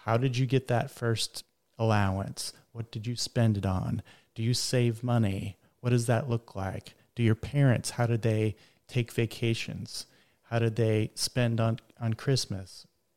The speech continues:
What are, what are the kinds of things that they valued with their dollars? Did they sign you up for sports or music? Go through a series of questions like this,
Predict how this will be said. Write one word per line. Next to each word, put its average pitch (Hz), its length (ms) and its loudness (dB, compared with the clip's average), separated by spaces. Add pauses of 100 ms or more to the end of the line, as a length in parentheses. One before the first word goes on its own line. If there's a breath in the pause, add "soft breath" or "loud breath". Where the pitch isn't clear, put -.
(520 loud breath)
What 123 160 2
are, 131 80 2
what 127 200 2
are 131 80 4
the 113 280 4
kinds 135 320 2
of 120 120 4
things 120 380 2
that 113 160 -2
they 110 180 4
valued 107 580 0
with 117 220 -4
their 104 160 0
dollars? 101 580 -4
Did 101 160 -6
they 101 280 -2 (240 loud breath)
sign 117 280 2
you 113 140 6
up 110 100 -2
for - 140 -8
sports - 560 0
or 107 80 -4
music? 110 500 0 (1200)
Go 139 240 6
through 131 320 2
a 101 40 0
series 113 460 0
of - 140 -8
questions 101 500 -8
like 104 240 -8
this, - 320 -18